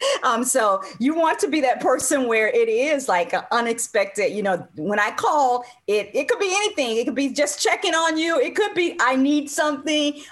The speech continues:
or, you know, "Can I get some advice from you?" What I, that's the other thing that I've learned, that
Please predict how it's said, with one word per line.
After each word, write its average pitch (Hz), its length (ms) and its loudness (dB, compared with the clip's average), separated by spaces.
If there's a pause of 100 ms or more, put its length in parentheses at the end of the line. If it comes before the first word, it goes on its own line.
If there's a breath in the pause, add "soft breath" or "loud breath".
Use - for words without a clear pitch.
(100)
or, 214 300 2
you 233 140 -2
know, 208 260 2
"Can 208 180 0
I 240 100 2
get 277 140 0
some 285 140 0
advice 220 460 0
from 285 100 -2
you?" 262 320 0 (160 loud breath)
What 220 180 2
I, - 100 -6
that's 254 200 0
the 339 140 0
other 269 180 2
thing 262 200 -2
that 208 120 2
I've 190 180 0
learned, 185 380 0
that 160 220 -2